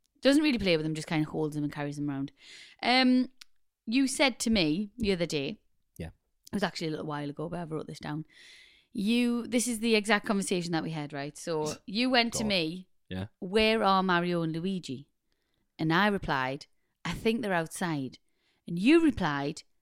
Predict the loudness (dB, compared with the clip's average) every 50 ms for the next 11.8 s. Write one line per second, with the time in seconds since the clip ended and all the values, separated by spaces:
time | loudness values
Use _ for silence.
0 | _ _ _ _ _ _ _ -2 0 0 0 0 -4 -6 -4 -2 -2 0 0 2
1 | 0 0 0 -2 -6 -8 -10 -12 -14 _ _ _ _ _ _ _ _ _ _ _
2 | _ _ -4 -2 -2 -2 -4 -10 _ _ _ _ _ _ _ _ _ _ _ _
3 | _ _ _ _ _ _ _ _ _ -6 -2 0 0 0 0 0 -2 0 0 2
4 | 2 2 0 -2 -4 -6 -8 -10 -10 -10 -4 -2 0 0 -2 -4 _ _ _ _
5 | _ _ _ -2 0 2 2 2 2 2 2 2 0 0 -2 -2 -2 -2 -4 -6
6 | -10 _ _ _ _ _ _ -8 -4 -2 -2 -2 -2 -4 -6 -12 -18 -12 -2 2
7 | 2 4 6 6 6 8 8 8 8 8 8 6 4 4 4 4 4 2 0 -6
8 | _ _ _ _ _ -2 0 0 2 4 4 2 2 0 -4 -6 -6 -6 -4 -4
9 | -4 -2 0 0 0 2 2 2 4 4 2 0 0 -2 -2 -2 -2 -2 2 4
10 | 4 4 4 4 4 6 6 6 4 4 2 0 2 4 4 4 6 6 6 8
11 | 8 6 4 4 2 0 -2 0 0 0 0 0 0 -2 -2